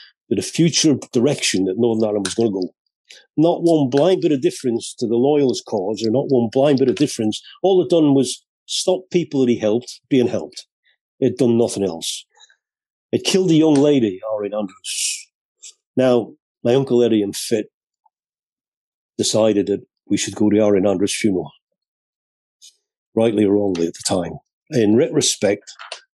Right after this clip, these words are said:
it was probably the wrong thing to do. However, we, we went to Arian Andrews' funeral in the Crumlin Road. Now, Arian Andrews' family were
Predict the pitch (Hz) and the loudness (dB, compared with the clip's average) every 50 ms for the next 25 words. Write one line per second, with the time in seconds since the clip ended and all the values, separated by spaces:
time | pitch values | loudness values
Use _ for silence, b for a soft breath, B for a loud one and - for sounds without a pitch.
0 | _ _ _ _ _ _ _ _ _ _ _ _ - 123 110 98 101 95 - - | _ _ _ _ _ _ _ _ _ _ _ _ -4 -2 0 0 0 -2 -2 -2
1 | - 113 101 110 107 87 92 95 95 95 87 - - 95 90 82 82 80 92 87 | -2 0 2 2 2 4 4 2 2 0 0 0 -2 -2 -2 -2 -2 -2 -4 -4
2 | - - - - - 101 104 110 113 117 117 101 98 87 - 82 - _ _ _ | -4 -6 -10 -4 -2 0 2 4 4 2 2 2 0 -2 -4 -8 -16 _ _ _
3 | _ _ _ 120 113 101 98 104 104 101 110 107 - 113 104 92 101 98 92 98 | _ _ _ 0 0 2 2 2 2 2 0 0 0 -2 0 0 0 -2 0 -2
4 | 98 87 90 90 - - 110 101 95 92 92 87 87 - - 101 98 101 87 90 | -2 -4 -4 -8 -4 -2 0 0 0 0 -2 -2 -4 -4 -4 -2 0 0 0 0
5 | 101 95 92 95 - _ _ B B B B B B _ _ _ _ _ _ _ | 0 -2 -2 -4 -8 _ _ B B B B B B _ _ _ _ _ _ _
6 | _ _ _ _ _ B B B B B B _ _ - 107 107 101 98 92 92 | _ _ _ _ _ B B B B B B _ _ -2 0 2 2 0 0 -4
7 | 104 - - - _ B B B B B B B B B B B _ _ _ _ | -6 -10 -14 -20 _ B B B B B B B B B B B _ _ _ _
8 | _ _ _ _ _ - - - - 123 123 131 123 120 123 123 123 110 113 117 | _ _ _ _ _ -16 -14 -6 0 2 2 4 4 4 4 4 4 4 4 4
9 | 107 - - - - 143 127 117 107 101 98 95 98 104 85 | 2 0 0 -2 0 0 2 2 2 2 2 2 0 -2 -2